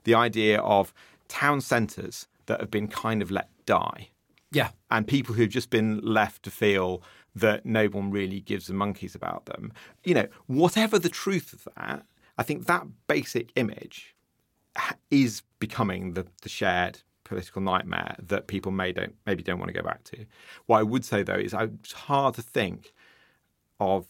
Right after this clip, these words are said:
Speaker 1: a really big cultural artifact that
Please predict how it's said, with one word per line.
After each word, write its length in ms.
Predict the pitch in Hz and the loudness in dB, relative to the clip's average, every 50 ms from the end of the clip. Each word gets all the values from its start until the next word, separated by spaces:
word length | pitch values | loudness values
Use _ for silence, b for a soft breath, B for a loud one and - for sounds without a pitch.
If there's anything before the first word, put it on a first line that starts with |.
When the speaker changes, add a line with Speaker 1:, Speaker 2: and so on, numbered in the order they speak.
| _ - | _ -6
Speaker 1:
a 100 | 92 95 | -6 -6
really 420 | 92 92 98 107 104 101 95 98 | -4 -2 -2 -2 0 0 -2 -4
big 360 | 90 - - 107 95 90 90 - | -8 -4 -2 -2 -2 -2 -4 -10
cultural 760 | - - - 107 - - - - 98 92 85 85 85 - _ _ _ _ _ _ _ _ _ _ _ _ _ _ - | -14 -12 -12 -12 -12 -14 -10 -8 -6 -4 -4 -6 -8 -10 _ _ _ _ _ _ _ _ _ _ _ _ _ _ -2
artifact 600 | 104 92 90 - - - - - - - - _ - | -2 -2 -2 -4 -10 -16 -12 -10 -10 -10 -10 _ -10
that 240 | - 92 - - | -8 -6 -6 -8